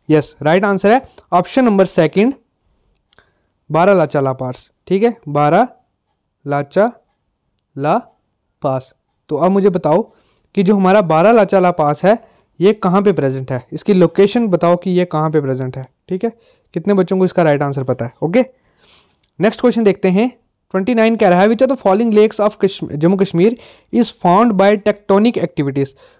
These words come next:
कौन सी हमारी जम्मू कश्मीर की इंपॉर्टेंट लेक है जो टेक्टोनिक एक्टिविटीज की वजह से जो है वो फॉर्म की हुई है? तो डल लेक, नागिन लेक, वुलर लेक या आंचसर लेक?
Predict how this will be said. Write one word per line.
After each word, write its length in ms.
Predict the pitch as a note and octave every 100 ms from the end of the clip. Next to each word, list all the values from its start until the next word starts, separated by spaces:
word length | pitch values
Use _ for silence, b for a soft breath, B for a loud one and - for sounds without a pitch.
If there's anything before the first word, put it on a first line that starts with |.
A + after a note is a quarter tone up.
| -
कौन 240 | G#3+ C4+
सी 140 | C4 C4+
हमारी 240 | A3+ A3+
जम्मू 200 | G#3 G#3+
कश्मीर 340 | A3 G#3+ G#3
की 120 | G3 G#3
इंपॉर्टेंट 360 | F3 E3+ F3+
लेक 280 | E3 E3+ F#3
है 100 | F#3+
जो 180 | F#3 A#3
टेक्टोनिक 560 | A3 G3 - G3+ A3+
एक्टिविटीज 500 | A3 G3 G3+ F#3+ G3+
की 140 | F#3+ G#3
वजह 220 | E3+ F3
से 140 | F3
जो 120 | E3+ F3
है 100 | F3
वो 160 | G#3+
फॉर्म 320 | A3+ E3 D#3+
की 240 | E3+ D#3 C#3 -
हुई 160 | D#3 D#3
है? 180 | C3 - b b b b
तो 160 | D#3 D3+
डल 240 | C#3 F3
लेक, 280 | G#3+ B3 C4 - _ _
नागिन 320 | D3+ E3+ G3 A3
लेक, 240 | A#3 B3 -
वुलर 280 | D#3+ F#3 G#3+
लेक 280 | G#3+ A#3 G#3+
या 220 | G#3 A#3+ - _ _ _ _ _
आंचसर 480 | F3 F#3 G3 G3+ F3+
लेक? 260 | C#3 B2